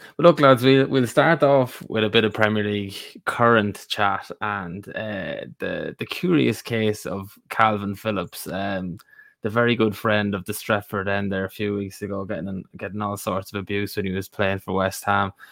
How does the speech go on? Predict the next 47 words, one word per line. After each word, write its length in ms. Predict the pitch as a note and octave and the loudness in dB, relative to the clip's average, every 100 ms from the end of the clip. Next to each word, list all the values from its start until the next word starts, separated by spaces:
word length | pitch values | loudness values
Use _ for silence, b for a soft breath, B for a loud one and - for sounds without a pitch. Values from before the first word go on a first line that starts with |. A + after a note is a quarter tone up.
| B B - | B B -2
Um, 600 | A#2+ A#2+ A#2 A#2 A#2 - _ _ - | 2 4 4 4 0 -4 _ _ 2
Evan, 300 | C3 C3+ G#2 | 4 4 2
we'll 100 | F#2+ | 4
come 220 | C#3 D3 | 4 4
to 140 | - | 2
you 60 | B2 | 0
first 400 | - G#2+ G#2 - | 4 4 4 0
on 120 | G2 | -2
this 240 | G2+ G2+ - | 0 -2 -2
one. 280 | G2 F#2 - _ _ _ _ - | -4 -4 -12 _ _ _ _ -6
What, 320 | B2 C#3+ - - | 2 2 2 -8
what 360 | - F#2+ C#3 C#3 | -8 0 0 4
do 80 | C3 | 6
you 80 | G#2+ | 6
make 240 | G#2 G#2+ | 4 0
of 80 | G2 | 0
Calvin 320 | G#2+ G#2 G2+ | 2 2 0
Phillips? 320 | G#2+ G#2 G2 | -2 -2 -2
Because 400 | G#2+ - G#2+ G2+ | -4 2 0 0
he, 120 | A#2 _ | -8 _
he's 240 | - A2+ | -6 -4
gone 240 | A2 C#3 D#3 | 2 4 6
from 180 | - A#2 | 4 4
being 360 | A#2 G#2+ G2+ - _ | 6 6 2 -6 _
one 280 | - G2+ G#2+ | -12 -8 -6
of 140 | G2+ F#2 _ - | -8 -12 _ -12
the 80 | G#2 | -6
most 440 | G#2 G2+ - - - | -4 -6 -8 -14 -8
desired 540 | G#2+ F#2+ G#2+ A2 G#2 | -6 0 2 2 2
number 180 | G#2+ G2+ | -2 -4
sixes 560 | - G#2+ - G2 F#2+ G2+ | -4 -4 -4 -8 -6 -8
in 60 | |
the 80 | G2 | -6
Premier 340 | - G#2 G#2 | 0 0 0
League 260 | F#2+ G2 F#2 | -2 -6 -6
with 120 | B1+ | -6
Leeds 240 | G2 F#2+ G2 | -6 -6 -6
United, 520 | F#2+ G2 F2 F2 - b b b b b G2 | -6 -6 -6 -8 -10 b b b b b -4
and 100 | G2+ | -4
his 120 | - | -4
career 420 | - G#2+ G#2+ A2 | -6 -2 0 0
has 160 | G#2 F#2+ | -2 -6
just 200 | G2+ - | -8 -8
taken 380 | - G2+ G2 G2 | -2 -2 -2 -4
an 80 | F#2 | -4
absolute 600 | G2 G2+ - G2+ G2 - | -2 -2 -2 -4 -4 -2
nosedive 1000 | G2+ G#2 G#2+ G#2 G#2 G#2 - G2 F#2 F2+ | 0 2 2 2 2 2 0 -4 -4 -8